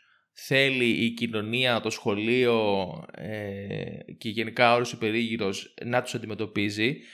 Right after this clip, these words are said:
αλλά μοιάζουν κάπως να αγνοούν ότι και οι ίδιοι έχουν μπει σε αυτό το τρυπάκι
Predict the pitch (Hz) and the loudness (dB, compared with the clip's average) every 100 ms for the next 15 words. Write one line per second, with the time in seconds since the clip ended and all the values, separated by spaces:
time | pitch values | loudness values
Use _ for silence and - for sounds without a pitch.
0 | - - - 135 147 143 151 175 196 214 | -20 -4 6 8 8 8 6 4 2 0
1 | 190 190 208 208 175 175 165 165 165 196 | 0 2 2 0 4 4 4 2 4 2
2 | 254 233 202 170 160 143 135 - - - | 0 0 0 0 2 2 0 -6 -14 -14
3 | - - _ - 160 151 170 185 151 117 | -16 -20 _ 4 6 8 8 6 4 0
4 | 131 131 117 - 147 147 139 120 139 139 | 2 2 4 4 4 4 0 2 2 2
5 | 131 127 127 120 117 127 120 117 120 | -2 -4 -2 0 8 10 10 6 0